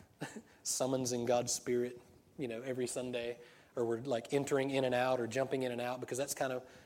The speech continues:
the, the background that I come from is, you know, we just, we just wanna enter his presence. We just wanna enter his presence. Well, that's old covenant talk. We're, he's with us. <laughs> We're not entering anything. We're entering a building.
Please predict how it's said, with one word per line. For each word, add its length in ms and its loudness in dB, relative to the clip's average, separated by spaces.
the, 60 -6
the 120 -4
background 320 6
that 80 4
I 60 6
come 200 0
from 220 -2
is, 140 -4
you 100 -2
know, 100 -2
we 140 0
just, 280 -2
we 80 -2
just 100 -2
wanna 140 0
enter 200 2
his 160 4
presence. 440 -2
We 40 -2
just 120 -6
wanna 140 -4
enter 140 -2
his 140 -4
presence. 380 -6
Well, 40 -2
that's 160 0
old 160 0
covenant 280 -6
talk. 240 -16
We're, 300 0
he's 300 -2
with 200 6
us. 340 6
<laughs> 400 -14
We're 80 6
not 140 8
entering 360 8
anything. 400 2
We're 120 0
entering 240 2
a 40 -4
building. 380 2